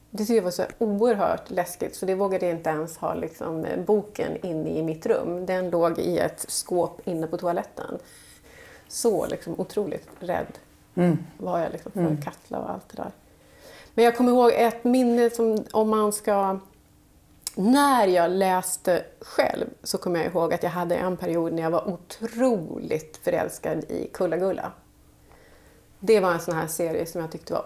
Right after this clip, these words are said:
Speaker 1: åh, vad bra. Och jag tyckte också att liksom, det var någonting jag njöt av, liksom, att se de här böckerna.
Speaker 2: Ryggarna,
Speaker 1: I
Speaker 2: ja.
Speaker 1: Ja.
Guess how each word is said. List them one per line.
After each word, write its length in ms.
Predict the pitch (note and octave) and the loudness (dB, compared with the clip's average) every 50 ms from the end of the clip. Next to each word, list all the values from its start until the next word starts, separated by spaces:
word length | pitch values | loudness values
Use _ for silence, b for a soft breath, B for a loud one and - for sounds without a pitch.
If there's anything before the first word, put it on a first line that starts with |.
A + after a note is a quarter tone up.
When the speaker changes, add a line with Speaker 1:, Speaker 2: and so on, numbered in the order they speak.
| - - | -2 2
Speaker 1:
åh, 240 | - A#3 G#3+ F#3 B B B B B B B B B B B B B - - _ _ - | 2 4 4 2 B B B B B B B B B B B B B -20 -20 _ _ -4
vad 160 | - F3 D#3 | -4 -2 0
bra. 220 | D#3+ - - - B B B B B B B B B B | 0 -2 -2 -4 B B B B B B B B B B
Och 80 | - | -8
jag 80 | F#3 F3 | -4 -4
tyckte 220 | - F#3+ - - | -4 -4 -2 -2
också 240 | F#3 F3+ - - F3 | -2 -2 -4 -4 -6
att 140 | E3+ E3 - | -6 -4 -6
liksom, 480 | F3 D#3+ - - E3+ E3 D#3 D#3 D#3+ E3 | -8 -10 -6 -6 -4 -4 -4 -4 -6 -8
det 80 | - F#3 | -6 -2
var 80 | F3+ F3 | -2 0
någonting 340 | F3 E3+ F3 E3 - F3+ | 0 -2 -2 -4 -2 -2
jag 100 | E3+ E3 | -2 -2
njöt 640 | F3 F3 F3+ F#3 G3 G3+ G3 F3+ E3 E3 - - - | -2 -2 0 0 2 4 4 2 2 0 -2 -4 -2
av, 200 | F#3 E3 D#3 D#3+ | -2 -2 0 -2
liksom, 300 | E3 D#3+ - - - E3+ | -4 -6 -4 -6 -4 -4
att 60 | E3 | -4
se 260 | - - F3+ E3+ D#3+ | -4 -2 0 0 0
de 100 | - E3+ | -2 -2
här 160 | E3+ F3 E3+ E3 - | -4 -6 -6 -6 -8
böckerna. 480 | F#3 - - - - - - - E3+ | -10 -12 -16 -14 -12 -8 -4 -2 0
Speaker 2:
Ryggarna, 480 | F#3+ G#3 G3+ D#3 C#3+ E3+ - F3+ F3 D#3 | 2 2 2 2 2 2 2 2 0 0
Speaker 1:
I 80 | C#3+ - | -2 -4
Speaker 2:
ja. 60 | - - | 0 4
Speaker 1:
Ja. 260 | A#3 B3 C4 D4 | 6 6 8 6